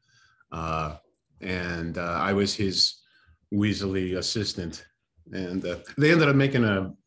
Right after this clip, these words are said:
turn it into, into the series Mancuso F B I that I, that I did, playing a different character, but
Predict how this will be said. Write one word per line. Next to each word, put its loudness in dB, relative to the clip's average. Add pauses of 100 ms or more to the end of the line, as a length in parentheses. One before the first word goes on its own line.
(240)
turn 0
it 2
into, -2
into -6
the -6
series -2
Mancuso -2
F -6
B -4
I -2 (220)
that -6
I, -8
that -2
I -2
did, -4
playing -2
a -4
different -4
character, -6
but -12